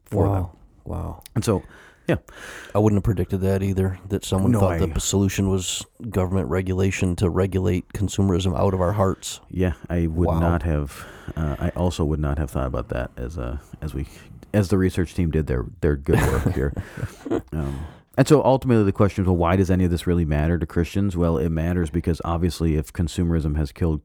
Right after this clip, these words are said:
Speaker 1: Christmas, we are, n-, A, not demonstrating any level of difference in,
Speaker 2: Right.
Speaker 1: from the people around us in
Speaker 2: Yep.
Speaker 1: that we are placing the joy of our lives and the, the pursuit of our lives around the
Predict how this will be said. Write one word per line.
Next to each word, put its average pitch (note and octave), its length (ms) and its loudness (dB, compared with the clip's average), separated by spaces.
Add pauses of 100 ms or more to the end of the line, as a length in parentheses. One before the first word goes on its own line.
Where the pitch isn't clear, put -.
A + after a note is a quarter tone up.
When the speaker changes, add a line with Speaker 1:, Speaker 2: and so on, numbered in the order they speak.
(160)
Speaker 1:
Christmas, C#2+ 580 -2
we E2 200 -2
are, D2+ 380 0
n-, E2 280 -6 (140)
A, F2+ 300 4
not E2 280 0
demonstrating E2 600 0
any F#2 200 2
level D#2+ 340 0
of D2 160 -4
difference - 580 -4
in, G2 60 -2
Speaker 2:
Right. G#2 340 2
Speaker 1:
from D#2+ 300 0
the D#2 80 0
people D#2 320 -2
around D2 340 0
us D#2+ 240 -2
in - 140 -6
Speaker 2:
Yep. D2+ 100 2
Speaker 1:
that D2 120 -2
we D#2+ 160 0
are C#2+ 200 -2 (540)
placing E2 440 -2
the D2+ 100 -2
joy E2+ 500 0
of D2+ 120 -2
our C#2+ 260 0 (500)
lives D#2 420 -2
and D#2+ 140 -2
the, D#2 80 -2 (220)
the D2+ 80 -8
pursuit - 480 -2
of D2+ 120 -4
our C#2 120 -2
lives C#2 340 -4
around D2 280 -4
the C#2+ 180 -6